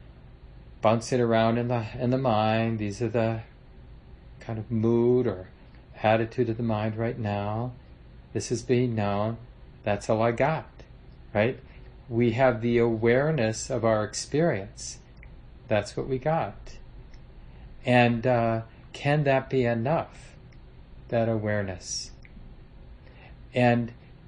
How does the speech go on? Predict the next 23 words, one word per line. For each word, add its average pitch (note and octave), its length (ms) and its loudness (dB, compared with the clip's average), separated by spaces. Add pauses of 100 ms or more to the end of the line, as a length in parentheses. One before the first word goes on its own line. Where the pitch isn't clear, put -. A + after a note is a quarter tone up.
(180)
does D3+ 280 6
it, E3+ 180 4 (500)
uh, A2+ 360 0 (720)
lead D3+ 400 2
in B2+ 160 2
the B2 140 2
direction A#2+ 560 2
that, A2+ 340 0
that A#2+ 180 0
is A2+ 140 -4
trustworthy B2 640 0
and G#2+ 160 0
liberating, A2 640 0 (420)
that B2 180 -2
we're B2+ 120 -2
sort C3+ 280 0
of A#2 200 -2
more B2 480 2
and A#2+ 320 -2
more A2+ 520 2 (1500)
in B2+ 220 4
the A#2+ 80 2
direction A2 880 -2